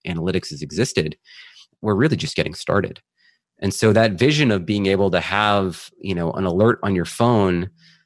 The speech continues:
tell me that the campaign I just launched yesterday is performing better in this region than planned, uh, because of these factors, whether it's by channel or by the type of company that's responding or the seniority of the title that's responding.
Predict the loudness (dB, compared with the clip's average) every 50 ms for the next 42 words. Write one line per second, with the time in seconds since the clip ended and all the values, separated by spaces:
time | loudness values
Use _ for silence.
0 | _ _ _ _ -6 0 2 2 4 4 4 4 2 2 0 0 -2 -4 -6 -8
1 | -8 -6 -4 -4 -4 -4 -2 0 0 2 2 2 2 2 0 -2 0 0 0 0
2 | 0 0 0 0 2 2 2 2 0 -2 -2 0 -2 -2 -4 -6 -8 -10 _ _
3 | _ _ _ _ _ _ _ _ _ -6 -6 -6 -6 -4 -2 -4 -4 0 2 2
4 | 4 6 6 6 4 4 4 2 2 0 -2 -4 -6 -12 _ -20 -16 -12 -6 0
5 | 2 4 4 4 4 2 2 2 0 -2 -2 -2 -2 -2 0 0 0 0 0 2
6 | 0 0 0 0 -2 -4 -2 0 2 2 2 2 2 2 2 0 -2 -4 -8 -12
7 | -18 _ _ _ -14 -12 -10 -10 -8 -6 -4 -4 -4 -2 0 0 0 0 0 -2
8 | 0 2 2 2 2 2 0 0 0 0 0 0 2 4 4 4 2 0 -2 -2
9 | 0 2 2 0 0 -4 -6 -8 -6 -4 -2 0 2 2 4 4 4 4 2 0
10 | -2 -6 -12 -20 -20 -20 -20 -20 _ _ _ -4 -2 -2 0 2 2 2 2 2
11 | 0 0 0 -2 -4 -4 -4 -4 -6 -4 0 0 0 2 2 0 -2 0 2 2
12 | 2 2 4 2 2 2 2 0 -4 -6 -8 -8 -8 -6 -4 -4 -2 -2 -2 -2
13 | -2 -2 -2 -2 -4 -4 -6 -6 -8 -8 -8 -6 -2 0 2 2 2 2 2 0
14 | 0 -2 -2 -4 -6 -6 -2 0 2 4 4 4 4 2 0 -2 -4 -8 -8 -8
15 | -6 -4 -2 -2 0 0 -2 -2 -4